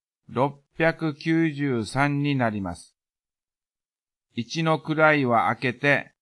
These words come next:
六九三を書けばいいのです。ここまでは前の節と同じです。次は、百の位の四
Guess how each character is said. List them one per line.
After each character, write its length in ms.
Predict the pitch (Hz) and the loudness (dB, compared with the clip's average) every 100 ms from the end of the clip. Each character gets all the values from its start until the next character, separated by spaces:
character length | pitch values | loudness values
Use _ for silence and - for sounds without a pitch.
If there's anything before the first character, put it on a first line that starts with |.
| _ _ _ _ _ _ | _ _ _ _ _ _
六 540 | 127 156 165 156 113 - | -4 -4 -2 -4 -4 -6
九 400 | 135 151 139 107 | -2 0 0 -2
三 480 | - 139 147 113 - _ _ | 2 4 4 2 -10 _ _
を 340 | - 143 151 - | -2 2 2 -2
書 120 | - 110 | -8 -4
け 160 | 131 | -4
ば 200 | 120 151 | 2 2
い 180 | 98 110 | 2 -2
い 40 | 107 | -2
の 140 | 95 | -6
で 140 | 85 | -10
す。 200 | - - _ _ _ _ _ _ _ _ _ _ _ _ _ _ _ | -14 -20 _ _ _ _ _ _ _ _ _ _ _ _ _ _ _
こ 140 | 143 | -8
こ 140 | 143 180 | 0 4
ま 180 | 180 175 | 4 4
で 120 | 175 | 4
は 400 | 170 170 131 - _ _ _ | 6 6 4 -4 _ _ _
前 380 | 92 107 147 160 | -2 4 6 6
の 180 | 165 160 | 2 0
節 360 | 147 143 - _ | -2 -8 -12 _
と 360 | 175 165 - - | 4 4 0 -6
同 240 | 107 127 | 2 2
じ 140 | 123 127 | 2 -2
で 120 | 117 | -6
す。 240 | - - _ _ _ _ _ _ _ _ _ _ _ _ _ _ _ _ _ _ | -8 -16 _ _ _ _ _ _ _ _ _ _ _ _ _ _ _ _ _ _
次 320 | 180 190 190 | -6 -2 2
は、 400 | 254 180 151 - _ _ _ _ - | 6 6 6 -2 _ _ _ _ 0
百 320 | 165 175 208 | 0 2 0
の 160 | 208 208 | 0 0
位 500 | - 196 196 196 151 | 0 4 4 4 2
の 200 | 165 127 | 0 2
四 380 | 117 151 160 | 2 0 0